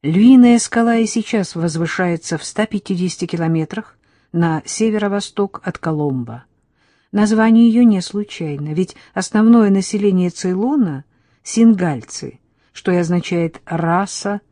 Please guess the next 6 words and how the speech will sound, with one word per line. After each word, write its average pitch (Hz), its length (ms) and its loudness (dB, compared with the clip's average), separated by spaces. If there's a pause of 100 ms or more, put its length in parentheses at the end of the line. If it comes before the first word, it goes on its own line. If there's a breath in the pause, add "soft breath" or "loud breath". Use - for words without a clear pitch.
(180)
львов». 151 680 -4 (560)
У 165 60 -10
подножья 226 760 2
скалы 202 440 0
расположился 185 680 -2
городок 170 580 -4